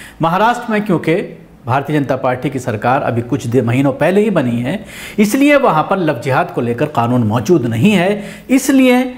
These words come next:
वहां पर इस तरह का कानून बनाने की बात कही जा रही है। जबकि उससे पहले उत्तर प्रदेश, मध्य प्रदेश और गुजरात में इसको लेकर कानून बनाया जा चुका है, लेकिन गुजरात हाई कोर्ट ने इस कानून पर रोक लगा दी है, जबकि मध्य प्रदेश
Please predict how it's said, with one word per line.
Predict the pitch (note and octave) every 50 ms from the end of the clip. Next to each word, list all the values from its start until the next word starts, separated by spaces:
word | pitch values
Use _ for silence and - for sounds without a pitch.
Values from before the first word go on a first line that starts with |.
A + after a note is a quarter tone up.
| - - - - - - - - - - - - -
वहां | D3+ D3 F3 G3+ G#3+ G#3
पर | - E3+ D#3+ D#3+ E3 - - - - - -
इस | D#3 - - -
तरह | D#3 C#3+ C#3+ D3
का | C#3+ - -
कानून | - - A#2+ A#2+ C3 C#3+ C#3 A#2
बनाने | A#2 G2+ G2 F#2+ G2+ G2+
की | - - F3+ G3+ - - - - A#2
बात | A2 - - - -
कही | - - - G2
जा | - -
रही | - A#2+ D#3+
है। | G3+ F3+
जबकि | A#3+ C4+ C4+ - - C#4+
उससे | B3+ G#3 G#3+ - - A#3+
पहले | - - G3+ D3 C3+ C3+ D#3 F#3+ -
उत्तर | - E3 - - C3+ B2
प्रदेश, | - C3 A#2+ C3+ D#3+ F3 F3 D#3+
मध्य | C3 G#2+ A2+ G#2+
प्रदेश | - A#2 G#2+ G2+ C#3+ E3+ E3+ F#3
और | C#3
गुजरात | A2+ A#2 G#2+ B2 D#3+ G3+ A3 G#3+ E3+
में | C3 G#2 - - - - - - - - -
इसको | D#3 - - C#4+ C#4+
लेकर | C4+ C4 A#3+ B3 A#3 A#3
कानून | - G3+ E3+ E3 F3 F3+
बनाया | D#3+ D#3 C#3 B2+ A#2 A2+
जा | G#2 A2+ B2+ B2+
चुका | - D#3+ D#3+ E3 E3
है, | E3 A3+ B3
लेकिन | A#3 A3 C4 B3 B3 - C3+ G2+ G2+ - - - - - - C3+
गुजरात | D#3 E3 E3 F3 A3+ B3 C#4 C4+ - -
हाई | E3 D#3+ D#3 C#3+
कोर्ट | - - G#3+ A3 G#3 G#3+ D3
ने | B2 A2+ A2 A#2+ - - - - - - - - F3
इस | - -
कानून | - - B2+ B2 A#2+ B2+ C#3 C#3
पर | C3 - G#2+ A#2 A#2 - - - -
रोक | A#2+ B2 B2 G#2+ - - -
लगा | - - - -
दी | - - C#3+ D#3
है, | G3+
जबकि | G3+ G#3+ G#3 - - G3
मध्य | E3 D3 A#2 -
प्रदेश | - C3+ A#2+ G#2 C3+ F3 A3+ A3 -